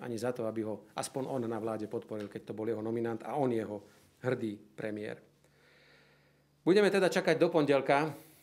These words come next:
aj keď neviem, čo sa také svetoborné v pondelok stane, ale myslím si, že na toto divadlo, ktoré naozaj je nedôstojné a uráža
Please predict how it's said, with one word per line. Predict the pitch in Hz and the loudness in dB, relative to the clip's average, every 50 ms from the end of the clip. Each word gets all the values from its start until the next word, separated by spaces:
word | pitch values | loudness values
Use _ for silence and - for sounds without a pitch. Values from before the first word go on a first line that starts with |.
| _ - - | _ -20 -12
aj | - 160 139 | -6 -6 -4
keď | - - 131 131 | -2 -2 0 2
neviem, | 143 143 135 131 127 123 127 131 120 - - - | 2 2 4 4 2 2 2 -2 -4 -8 -12 -8
čo | - 135 | -6 -4
sa | 123 - 135 | -4 -2 -2
také | - 127 123 - 127 120 120 120 | -2 -2 -2 0 0 0 0 -2
svetoborné | - - - 139 127 139 123 123 123 117 120 117 113 | -4 -4 -4 -4 -2 0 0 0 2 2 0 -2 -2
v | 107 110 | -4 -2
pondelok | - 127 127 123 120 113 117 117 - - - - _ _ | -2 0 0 2 2 0 0 -2 -4 -8 -20 -20 _ _
stane, | - - - - 139 139 135 131 135 131 - - _ _ _ _ _ _ _ _ _ _ _ _ _ _ _ _ _ _ _ _ - 139 | -20 -8 -2 0 2 2 2 0 -2 -4 -8 -18 _ _ _ _ _ _ _ _ _ _ _ _ _ _ _ _ _ _ _ _ 2 4
ale | 143 143 147 | 4 6 6
myslím | 170 165 170 180 170 156 | 6 6 6 4 4 4
si, | - 165 156 | 4 2 2
že | - 151 143 139 | 4 2 2 2
na | 135 | 2
toto | 131 - 151 151 - 147 139 135 135 131 123 117 143 - 170 | 2 0 0 2 2 2 4 2 2 0 -4 -10 -16 -16 -10
divadlo, | 117 120 147 135 123 117 113 107 107 107 107 - _ _ _ _ _ | -4 -2 0 2 2 0 0 -4 -6 -8 -10 -16 _ _ _ _ _
ktoré | - - - 143 139 135 135 | -14 -8 -6 -4 -2 0 0
naozaj | 135 139 143 143 135 117 131 123 120 120 120 | 0 0 0 0 0 0 0 0 0 0 0
je | 120 | 0
nedôstojné | 127 139 135 139 151 151 156 - 147 135 135 131 123 | 0 0 2 2 2 0 0 0 -2 -2 0 0 -2
a | 123 - | -2 0
uráža | - 156 147 131 123 113 110 104 113 107 107 107 | 0 2 4 4 2 2 0 -4 -4 -6 -6 -8